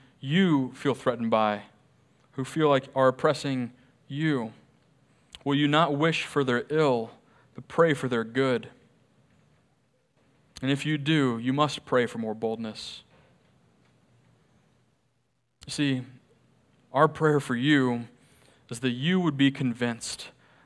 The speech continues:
of the gospel of Jesus Christ, for its power to save, not just for you, but for those whom you love and those whom you need to love. You see, we know that constraint will happen. Opposition will happen.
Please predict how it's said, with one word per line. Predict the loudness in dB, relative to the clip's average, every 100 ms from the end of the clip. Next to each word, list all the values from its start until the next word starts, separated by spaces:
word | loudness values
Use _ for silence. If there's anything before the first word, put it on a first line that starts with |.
| -6
of | -4
the | -4
gospel | 0 2 2 0 0 0
of | -4
Jesus | -6 -6 -6 -8
Christ, | -6 -4 -4 -4
for | 0
its | 0 -2 -16 -20 0
power | 6 8 8 4
to | 0
save, | 2 6 8 6 4
not | 2 2
just | 0 -8 -10 -20 _
for | 0
you, | 0 4 6 6
but | 6 2
for | 2 4 4 2 -6 4
those | 8 8
whom | 6 2
you | 4
love | 8 10 10
and | 6 2
those | 2 2
whom | -2 0
you | 0 -2 -4 -12 _ -10
need | -4 -2 -4 -10
to | -8 -6
love. | -4 -8 -12 -20 _ _ _ _ _ _ _ _ _ _ _ _ _ _ _ _ -14
You |
see, | -2 2
we | 2
know | 4 4 4
that | 2 -4
constraint | -4 -4 -6 -4 -2 -2 -4
will | -4 -4
happen. | -4 -6 -6 -10 -12 -18 _ 2 2 0 -16 -20 _ _ _ _ -8 0
Opposition | 2 2 4 4 4 0 -4 -6 -4
will | -2 -2
happen. | -2 -2 -2 -6